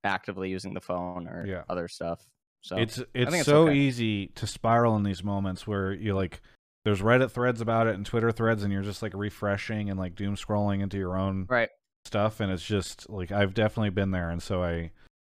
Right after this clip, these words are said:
Speaker 2: I'm happy for you that you've had, like, things that you actually have to do in Korea, even if it's goes, going and standing in a line,
Speaker 1: Yeah.
Speaker 2: because otherwise it's just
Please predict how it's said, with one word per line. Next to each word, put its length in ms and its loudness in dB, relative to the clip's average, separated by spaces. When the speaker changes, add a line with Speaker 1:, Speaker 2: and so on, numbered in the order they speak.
Speaker 2:
I'm 120 0
happy 280 2
for 160 0
you 140 4
that 120 2
you've 160 -2
had, 220 0
like, 220 -2
things 220 0
that 100 -10
you 160 -8
actually 340 -6
have 280 -2
to 60 -10
do 160 0
in 100 0
Korea, 320 0
even 180 -2
if 140 0
it's 240 -6
goes, 320 2
going 260 0
and 100 -4
standing 280 0
in 60 2
a 80 0
line, 220 2
Speaker 1:
Yeah. 80 4
Speaker 2:
because 400 -2
otherwise 420 -2
it's 100 -10
just 300 -12